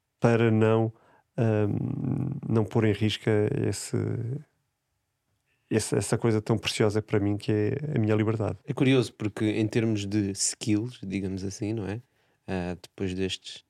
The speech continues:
Speaker 2: destes minutos todos que estivemos a falar, é claro que um alpinista tem as skills necessárias daquilo que era para criar uma empresa. E o que tu estás a dizer é que não é tanto pela questão das skills,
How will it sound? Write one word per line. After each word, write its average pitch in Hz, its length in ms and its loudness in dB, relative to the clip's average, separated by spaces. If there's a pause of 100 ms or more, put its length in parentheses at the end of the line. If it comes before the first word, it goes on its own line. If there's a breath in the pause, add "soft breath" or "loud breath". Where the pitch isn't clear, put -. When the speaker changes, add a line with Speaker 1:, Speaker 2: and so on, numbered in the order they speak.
(120)
Speaker 2:
destes 101 280 -6
minutos 104 280 -6
todos - 200 -6
que - 20 -16
estivemos 98 320 -4
a 98 40 -6
falar, 101 360 0
é 113 40 -4
claro 110 360 0
que - 100 -8
um 113 80 0
alpinista 110 540 -2
tem 110 260 0
as 107 80 -2
skills 110 380 -4
necessárias 110 500 -2
daquilo 113 260 -4
que 117 100 -4
era 110 140 -6 (280 soft breath)
para 110 120 -2
criar 113 260 2
uma 113 160 2
empresa. 98 520 -2 (280 soft breath)
E 104 60 -2
o 98 60 2
que - 60 -12
tu 120 80 2
estás 113 220 4
a 113 80 2
dizer 110 340 0
é 120 80 2
que 117 120 -4
não 117 140 2
é 117 60 2
tanto 113 300 -2 (360)
pela 110 160 2
questão 107 200 -4
das 98 140 0
skills, 143 580 -2